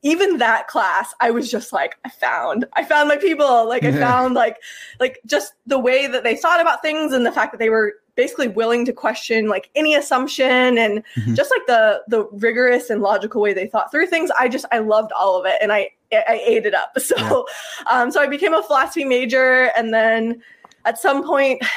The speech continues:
Speaker 1: I was actually sort of torn between going to seminary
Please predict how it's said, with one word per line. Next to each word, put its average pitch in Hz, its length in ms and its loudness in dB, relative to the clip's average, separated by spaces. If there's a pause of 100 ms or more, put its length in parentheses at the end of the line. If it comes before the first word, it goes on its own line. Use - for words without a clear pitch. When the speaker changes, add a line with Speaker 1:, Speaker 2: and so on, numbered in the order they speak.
(120)
Speaker 1:
I 269 60 2
was 262 140 0
actually 262 500 0 (140)
sort 254 200 -2
of 233 220 0
torn 247 420 0
between 233 800 0 (340)
going 233 240 2
to 226 60 -2
seminary 311 640 2